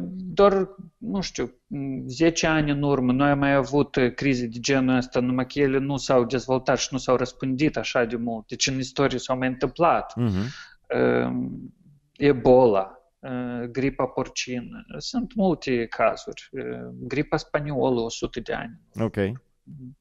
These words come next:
Speaker 2: Și toate aceste crize sanitare au avut, sau crize de eveniment, au avut și un impact economic respectiv, da?
Speaker 1: Ele au un impact economic, dar, uh, economiile,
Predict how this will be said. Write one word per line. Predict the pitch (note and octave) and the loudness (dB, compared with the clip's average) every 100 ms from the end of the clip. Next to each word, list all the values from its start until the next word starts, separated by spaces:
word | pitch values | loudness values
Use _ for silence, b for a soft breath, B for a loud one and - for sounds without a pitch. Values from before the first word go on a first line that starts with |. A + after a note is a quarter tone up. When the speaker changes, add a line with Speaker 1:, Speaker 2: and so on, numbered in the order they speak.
| _ | _
Speaker 2:
Și | - - | -10 4
toate | D3+ D3 | 6 6
aceste | C#3 C3 - A#2+ G#2 | 4 2 4 4 4
crize | - A#2+ A#2+ G2+ | 2 0 2 2
sanitare | F#2+ - G2 F#2+ - E3 | 0 0 0 0 2 4
au | D#3 | 6
avut, | B2+ D3 C#3 | 4 0 -2
sau | - A2 G#2 | -8 -2 -2
crize | - B2+ G2+ | 2 2 2
de | F#2+ | 2
eveniment, | F#2 A#2+ F3+ C#3+ | 2 2 0 0
au | |
avut | C3 C#3 | 0 0
și | - | -2
un | A#2 | -4
impact | G#2 A2+ - | 0 -2 -2
economic | G#2 G2+ G2 F2+ E2 | -4 0 2 0 -4
respectiv, | F2 - E2+ F2+ E2 | -8 -6 -6 -6 -6
da? | G#2 D3 B B B - | -6 -6 B B B 0
Speaker 1:
Ele | C#4+ C4 | 6 6
au | B3 A#3 | 8 6
un | G#3 | 4
impact | F#3+ - F#3 F3 | -2 2 2 4
economic, | F3 - F3 A3+ G3+ | -2 0 0 0 0
dar, | C#3+ E3+ E3 | 2 4 4
uh, | D#3 E3+ E3+ E3+ E3 | 2 4 4 4 4
economiile, | F3 - F#3+ F#3 F#3+ G3+ F#3+ F3 E3+ E3+ E3+ D#3 | 0 0 -4 -2 -4 -2 0 0 0 0 0 -4